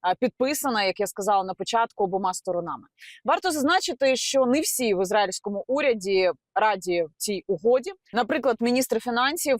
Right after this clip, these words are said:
і міністр нацбезпеки Ізраїлю заявили, що будуть голосувати проти цієї угоди. А, вона, ймовірно, не набуде чинності до двадцятого січня.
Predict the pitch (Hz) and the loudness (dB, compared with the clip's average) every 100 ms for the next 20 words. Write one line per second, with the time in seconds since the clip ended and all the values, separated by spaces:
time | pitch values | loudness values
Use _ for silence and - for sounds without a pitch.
0 | - 226 220 226 233 - 196 202 214 170 | 0 0 2 2 0 0 -2 0 -2 -4
1 | 202 220 202 202 202 208 269 285 226 185 | -2 -2 0 -2 2 2 2 2 0 -2
2 | 170 214 202 226 196 - - 196 185 180 | -2 0 4 4 2 0 0 2 4 2
3 | 170 202 180 175 202 202 202 196 190 - | 0 -2 -2 -2 -2 -2 0 2 0 0
4 | 180 156 _ 233 214 185 214 247 - - | -2 -2 _ 0 2 2 0 -2 -4 -6
5 | 254 254 254 240 202 233 240 269 - _ | 0 0 2 0 2 4 4 -2 -10 _
6 | - - - _ 196 202 247 277 247 233 | -20 -20 -20 _ 0 2 2 2 2 2
7 | 220 277 277 240 220 190 - 185 233 269 | 2 0 2 2 2 2 -4 -4 -2 0
8 | 226 196 180 175 - 190 180 - 180 160 | 0 0 -2 -4 -4 -8 -8 -8 -6 2
9 | 233 180 180 190 - - - 190 - 220 | 2 2 -2 -2 -2 -8 -8 -10 -10 -10